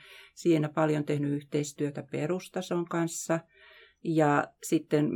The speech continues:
myöskin ollut hanke, hankemaailmassa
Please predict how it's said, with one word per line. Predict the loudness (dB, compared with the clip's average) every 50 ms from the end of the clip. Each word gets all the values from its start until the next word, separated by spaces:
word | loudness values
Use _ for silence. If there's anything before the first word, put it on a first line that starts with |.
| -4 -2
myöskin | -2 -2 -2 -2 -4 -4 -4 -2
ollut | 0 0 0 -2 0
hanke, | 2 2 4 4 2 2 0 0 0 0 -2 -10 _ _ _ _ -8
hankemaailmassa | -2 0 0 0 2 0 0 0 2 2 2 4 4 4 4 2 0 0 -2 -6 -6